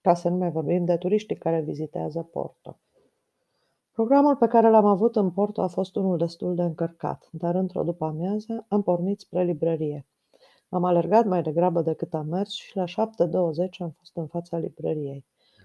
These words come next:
așa că am avut doar zece minute la dispoziție până la ora închiderii. Am cumpărat bilet de intrare, trei euro, și am intrat în grabă. Celebra fațadă neogotică era ascunsă după doi copaci,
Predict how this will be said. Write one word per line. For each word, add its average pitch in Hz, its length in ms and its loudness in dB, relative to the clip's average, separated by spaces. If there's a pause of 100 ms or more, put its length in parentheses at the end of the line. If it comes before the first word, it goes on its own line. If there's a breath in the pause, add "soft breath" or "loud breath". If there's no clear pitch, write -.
(200)
așa 196 240 -2
că 262 140 0
am 202 100 2
avut 196 280 0
doar 190 180 4
zece 190 360 -2
minute 175 320 -6
la 170 120 0
dispoziție 160 680 -6
până 175 280 -2
la 160 120 0
ora 165 200 -2
închiderii. 147 640 -10 (680)
Am 233 160 0
cumpărat 185 420 4
bilet 175 280 2
de 170 80 2
intrare, 170 600 -2
trei 190 360 -2
euro, 180 400 0
și 226 160 -8
am 220 120 0
intrat 196 420 0
în 175 220 0
grabă. 147 480 -4 (540)
Celebra 185 420 2
fațadă 170 500 -2
neogotică 170 720 -2
era 175 160 2
ascunsă 175 500 -4
după 160 240 -4
doi 170 220 2
copaci, - 580 -4